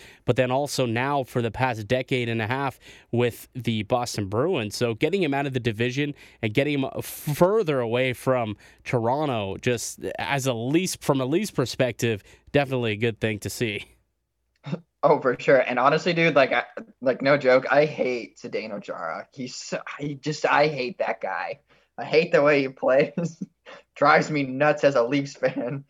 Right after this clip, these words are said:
Speaker 2: So he always just, he's always cheating. He's always
Speaker 1: Good?
Speaker 2: using, using his stick for illegal things. <laughs>
Speaker 1: You sound so upset about <laughs> Zdeno Chara. Um, but,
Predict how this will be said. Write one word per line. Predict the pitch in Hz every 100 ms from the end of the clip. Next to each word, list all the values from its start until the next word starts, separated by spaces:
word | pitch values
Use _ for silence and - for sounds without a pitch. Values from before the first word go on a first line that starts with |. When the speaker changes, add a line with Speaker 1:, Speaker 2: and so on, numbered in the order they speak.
| _ _
Speaker 2:
So | - 131
he |
always | 139 156 156 151
just, | 135 - _ _ _ _ _
he's | 151
always | 269 403 - _ _ _ _ _ _ _ _ _
cheating. | - 110 175 139 110 -
He's |
always | 117 156
Speaker 1:
Good? | 285
Speaker 2:
using, | 240 - _ _ -
using | 190 208
his | 165
stick | - 151 156
for | 139 131
illegal | 127 135 123
things. | 131 131 135 139 _ -
<laughs> | 196 _ - - - 220 _ - - - - _ _ _ _ _
Speaker 1:
You | 139 127
sound | 156 160 190 175
so | - 165 151 151
upset | 131 - 127 113
about | 104 104 110
<laughs> |
Zdeno | - 139 135 - - 160 151 131
Chara. | 123 117 127 117 107 - - - _
Um, | - 165 170 170 170 147 - _ 208
but, | 156 220